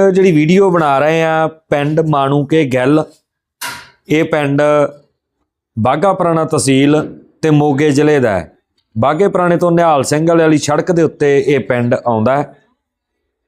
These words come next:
ਮੈਂ ਜਿਹੜੇ ਘਰ ਚੋਂ ਵੀਡੀਓ ਬਣਾ ਰਿਹਾ, ਦੱਸੋ, ਬਾਈ ਹੋਰੀ ਵਪਾਰ ਦਾ ਕੰਮ ਕਰਦੇ ਆ ਤੇ ਇਹਨਾਂ ਕੋਲ ਪੁਰਾਣਾ ਵਪਾਰ ਦਾ ਕੰਮ ਹੈ। ਅੱਜ ਦੋ ਨਗ ਦਿਖਾਊਂਗਾ। ਜਿਹਨੇ ਗਾਂ ਖਰੀਦਣੀ ਹੈ ਤਾਂ ਉਹਦੇ ਵਾਸਤੇ ਇੱਕ ਸੋਹਣੀ ਵੈੜ,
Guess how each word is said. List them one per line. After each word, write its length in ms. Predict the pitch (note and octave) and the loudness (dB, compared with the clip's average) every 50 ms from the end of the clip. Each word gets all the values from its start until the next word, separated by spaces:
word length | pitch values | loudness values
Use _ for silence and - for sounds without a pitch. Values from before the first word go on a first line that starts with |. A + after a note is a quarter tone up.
| _ _ _ _ - | _ _ _ _ -6
ਮੈਂ 140 | B2 C#3 D3+ | -4 -2 0
ਜਿਹੜੇ 180 | D#3 E3+ F3 G3+ | 0 2 0 0
ਘਰ 200 | G3+ G#3 F#3+ F3 | 0 0 0 0
ਚੋਂ 220 | - - E3+ E3 | 0 0 0 2
ਵੀਡੀਓ 340 | D#3+ D#3+ E3 F3 G3 G3+ G3 | 2 2 2 2 2 2 2
ਬਣਾ 260 | F3+ F3+ E3+ D#3+ D#3 | 2 2 0 0 0
ਰਿਹਾ, 120 | D#3+ F3 F3 | 0 2 2
ਦੱਸੋ, 280 | F3 - - F3 E3+ | 0 0 0 0 2
ਬਾਈ 160 | E3 D#3 D#3 | 2 2 2
ਹੋਰੀ 140 | D3+ D#3 D#3+ | 2 2 2
ਵਪਾਰ 440 | D#3+ D3+ D3+ C3+ C#3+ C#3+ C#3 C#3 C3 | 2 0 0 0 2 2 2 2 2
ਦਾ 120 | C3 C#3 | 0 -2
ਕੰਮ 260 | C#3 B2+ C#3 C3+ C3 C3 | -2 -2 -2 -4 -2 -2
ਕਰਦੇ 340 | A#2 C3 B2 A#2+ A#2 D3 | -2 -2 0 0 2 2
ਆ 40 | D3+ | 2
ਤੇ 100 | D3+ D#3 D#3 | 2 2 0
ਇਹਨਾਂ 220 | D3+ D#3+ E3 D#3+ | 0 0 -2 -2
ਕੋਲ 280 | D#3+ D#3+ D#3+ D#3+ D#3+ D3+ | 0 0 0 0 0 -2
ਪੁਰਾਣਾ 440 | D#3 - D#3 D3+ D3 D3 D3+ D#3 | -2 -4 -2 -2 0 0 0 0
ਵਪਾਰ 400 | D3 C#3+ D3 C3+ C#3+ C#3 C3+ C3 | 0 0 0 0 0 0 0 0
ਦਾ 160 | A#2+ G#2+ C3 B2+ | -2 -2 -4 -4
ਕੰਮ 320 | A2 B2+ A#2+ A2+ G#2+ G2 | -2 -2 -4 -4 -4 -6
ਹੈ। 140 | F#2 E2 - _ _ _ _ _ _ _ _ _ _ _ _ _ _ _ _ _ _ _ _ _ _ _ _ - D3 | -6 -8 -10 _ _ _ _ _ _ _ _ _ _ _ _ _ _ _ _ _ _ _ _ _ _ _ _ -4 -4
ਅੱਜ 120 | D#3 D#3+ F#3+ | -2 -2 0
ਦੋ 260 | E3+ E3+ F3 F3 F3+ | 0 2 2 2 2
ਨਗ 180 | F3+ F#3+ F#3+ | 2 0 0
ਦਿਖਾਊਂਗਾ। 880 | F#3 F#3 F3+ C#3+ D#3 D3 C3+ C3+ C#3+ D3 D#3+ E3 E3 E3 E3 D#3+ - - _ _ _ _ _ _ _ _ _ _ _ _ - | 0 0 0 0 0 0 0 0 0 0 0 2 2 2 0 -2 -4 -8 _ _ _ _ _ _ _ _ _ _ _ _ -2
ਜਿਹਨੇ 260 | B2 C#3+ E3+ F#3 F#3+ | 0 0 2 2 2
ਗਾਂ 320 | D#3+ D3 C#3+ C#3 C#3+ D#3 | 0 0 -2 -2 -2 -2
ਖਰੀਦਣੀ 480 | D3+ D#3+ D#3+ D#3+ D3+ C#3+ D#3+ D#3+ E3+ E3+ | -2 0 0 0 0 0 0 0 2 2
ਹੈ 160 | E3+ E3+ E3+ | 2 0 0
ਤਾਂ 120 | E3 E3+ E3+ | 0 0 2
ਉਹਦੇ 140 | E3+ E3+ | 2 2
ਵਾਸਤੇ 240 | F3 E3 C#3+ - D#3+ | 2 0 0 0 -2
ਇੱਕ 120 | D3 - D3 | -2 -2 -2
ਸੋਹਣੀ 360 | C3+ - D3 D3+ E3 F3 E3+ | -2 -2 0 0 2 2 2
ਵੈੜ, 320 | D3 D3 D3+ D#3+ D#3+ D#3+ | 2 2 0 0 0 0